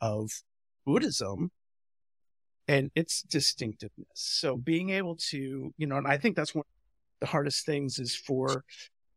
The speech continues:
people in certain Christian beliefs to get over what that means. Like, when Jesus says, "I am the way," does that mean,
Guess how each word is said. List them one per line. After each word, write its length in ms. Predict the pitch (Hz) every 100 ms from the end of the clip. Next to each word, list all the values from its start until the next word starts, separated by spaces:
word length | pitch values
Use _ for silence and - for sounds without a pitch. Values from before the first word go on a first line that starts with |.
| _ _
people 280 | - 165 156
in 80 | 135
certain 280 | - 139 143
Christian 380 | 151 - 127 117
beliefs 260 | 143 135
to 100 | -
get 260 | - 143 123 131
over 400 | 143 143 123 - _ _ -
what 300 | 135 139 165 -
that 200 | 143 -
means. 580 | 139 139 139 131 127 - _ _ 139
Like, 100 | -
when 160 | 139 127
Jesus 340 | 156 131 131
says, 240 | 143 123 -
"I 180 | - 131
am 280 | 143 120 120 127
the 120 | 120
way," 640 | 120 156 147 110 107 127 _ _ _ _ _ _ _ _ _ -
does 200 | 143 123
that 240 | 143 127
mean, 420 | 127 127 120 120